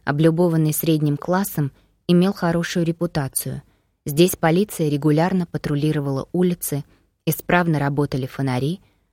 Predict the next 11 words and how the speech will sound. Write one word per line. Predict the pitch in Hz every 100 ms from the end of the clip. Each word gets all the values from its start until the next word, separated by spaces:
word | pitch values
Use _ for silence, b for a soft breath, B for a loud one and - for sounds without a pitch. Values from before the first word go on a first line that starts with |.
| _ -
а | 151
юная | 143 160 151 143
леди | 139 170 190 165 - _ _
могла | - 151 147 151
без | 143 135
опаски | 135 - 190 - 175
прогуливаться | - 147 135 165 180 160 - 143
даже | 139 165 190
после | 147 156 147
захода | 135 127 - 139
солнца. | 147 - 127 127 - 151